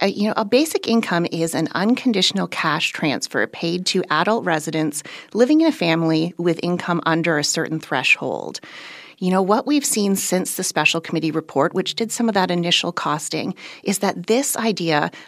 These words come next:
of P E I, uh, being a demonstration site for a basic income has really grown across the country. There's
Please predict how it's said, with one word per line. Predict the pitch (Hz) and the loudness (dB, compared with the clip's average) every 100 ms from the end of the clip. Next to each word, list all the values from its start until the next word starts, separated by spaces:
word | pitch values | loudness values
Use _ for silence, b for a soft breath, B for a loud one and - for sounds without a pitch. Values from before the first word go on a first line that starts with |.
| - | -6
of | 185 | -6
P | - - | -6 -6
E | 175 156 | -2 2
I, | 147 147 151 170 | 2 2 0 -2
uh, | - 147 139 | -4 -4 -4
being | 160 170 165 160 147 | -4 0 2 2 0
a | 147 | -6
demonstration | 143 151 170 170 - 160 156 - 170 | -4 -4 -2 -2 -2 -2 -2 -2 -2
site | - 147 117 - | -2 -2 -4 -8
for | - 170 | -6 -2
a | 151 | 0
basic | 160 151 160 | 0 0 -4
income | 147 151 - - | -2 -2 -4 -6
has | 165 170 | -4 -6
really | 170 180 214 262 208 170 B B B B 170 | -4 -4 -2 0 -2 -2 B B B B -6
grown | 170 185 262 202 | 2 4 4 2
across | - 175 170 | 2 0 0
the | 151 | -6
country. | - 175 - - | -2 -2 -2 -4
There's | - 147 - | -2 -2 -4